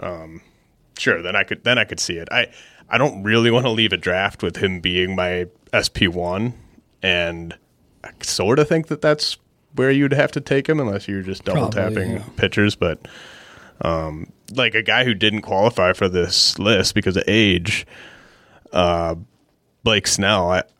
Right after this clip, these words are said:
Speaker 1: I think I'm gonna have a ton of Blake Snell next year because I still firmly buy into what he did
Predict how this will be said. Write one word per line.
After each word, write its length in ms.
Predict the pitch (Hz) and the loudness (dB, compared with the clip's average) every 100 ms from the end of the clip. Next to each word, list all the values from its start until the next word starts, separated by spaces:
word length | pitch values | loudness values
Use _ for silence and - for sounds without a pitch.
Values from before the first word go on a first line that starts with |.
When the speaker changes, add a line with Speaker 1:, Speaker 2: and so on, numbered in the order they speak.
| - _ - | -14 _ -6
Speaker 1:
I 80 | |
think 160 | 110 135 | 0 0
I'm 80 | 90 | 2
gonna 140 | 87 | 0
have 180 | 90 90 | -2 -2
a 60 | 85 | -4
ton 260 | - 120 123 | -2 2 2
of 80 | |
Blake 200 | - - | 2 -4
Snell 460 | - 95 82 73 - | -2 -2 -2 -6 -4
next 340 | - 90 - - | -2 -2 -4 -6
year 300 | - 120 - | -6 -8 -4
because 240 | - 95 92 | -4 0 2
I 240 | 90 90 - _ _ | 2 0 -4 _ _
still 360 | - - 87 82 | -6 0 0 0
firmly 440 | - 98 90 87 | 0 0 0 -4
buy 640 | 82 92 90 90 87 87 - _ _ | 0 2 2 -2 -4 -6 -14 _ _
into 300 | 110 95 92 | 0 0 0
what 200 | 90 90 | -2 -2
he 100 | - | -4
did 360 | 87 90 90 85 | -4 0 0 -2